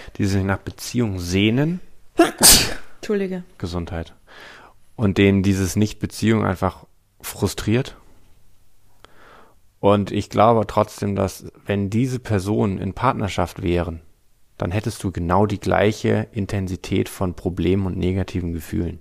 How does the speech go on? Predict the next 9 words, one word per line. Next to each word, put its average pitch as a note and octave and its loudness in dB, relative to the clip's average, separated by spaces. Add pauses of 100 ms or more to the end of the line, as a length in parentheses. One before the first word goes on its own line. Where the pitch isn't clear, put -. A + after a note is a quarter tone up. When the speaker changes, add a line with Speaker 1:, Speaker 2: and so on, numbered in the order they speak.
(140)
Speaker 2:
Genau, G3+ -2
erstmal G#3+ 2
ist G3+ 2
alles F3+ 2
toll, G3+ 2
drei F#3 4
Monate, G#3+ -2
Verliebtheitsphase, A3 -4
mega. A3 -2